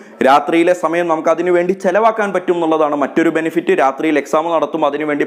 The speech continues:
പകല് നമുക്ക് വേറെ സമയം കാണേണ്ടതില്ല. അധ്യാപകർ നിങ്ങളുടെ കൂടെ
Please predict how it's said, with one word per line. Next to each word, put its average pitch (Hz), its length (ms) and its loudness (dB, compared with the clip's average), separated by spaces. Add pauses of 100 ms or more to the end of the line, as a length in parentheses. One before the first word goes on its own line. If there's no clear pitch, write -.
പകല് 131 240 0
നമുക്ക് 147 240 -2
വേറെ 143 200 2
സമയം 143 400 0
കാണേണ്ടതില്ല. 156 580 0 (420)
അധ്യാപകർ 180 500 4
നിങ്ങളുടെ 165 300 0
കൂടെ 156 260 0